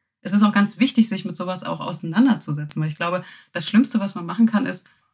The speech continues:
jegliche Gefühle dieser Art einfach runterzudrücken, wohin auch immer, ja, aber einfach runterzudrücken und, und, und das zu überspielen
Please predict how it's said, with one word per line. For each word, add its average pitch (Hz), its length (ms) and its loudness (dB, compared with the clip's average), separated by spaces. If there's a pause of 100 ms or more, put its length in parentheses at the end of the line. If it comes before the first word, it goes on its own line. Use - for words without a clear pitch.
jegliche 220 600 4
Gefühle 202 400 6
dieser 175 360 0
Art 196 160 0
einfach 185 380 -8 (240)
runterzudrücken, 214 1700 2
wohin 196 260 6
auch 175 120 0
immer, 254 380 4
ja, 247 220 2
aber 156 160 -4
einfach 214 280 -4
runterzudrücken 208 840 2 (420)
und, 190 260 -4
und, 185 300 -8
und 170 220 -6
das 180 160 -10
zu - 120 -8
überspielen 196 880 4